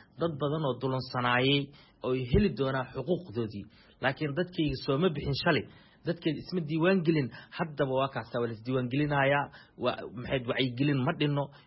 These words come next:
Marka waxaan leeyahay ummadda Soomaaliyeed waxaan ugu dardaarmayaa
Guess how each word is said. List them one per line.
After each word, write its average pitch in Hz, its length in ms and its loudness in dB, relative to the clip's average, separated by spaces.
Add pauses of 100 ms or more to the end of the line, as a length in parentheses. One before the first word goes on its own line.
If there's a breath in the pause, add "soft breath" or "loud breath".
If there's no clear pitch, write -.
(160 loud breath)
Marka 135 200 -6
waxaan 123 180 -4
leeyahay 127 120 -2
ummadda 147 200 -4
Soomaaliyeed 127 440 -2
waxaan - 180 -10
ugu 147 120 -6
dardaarmayaa 135 680 -2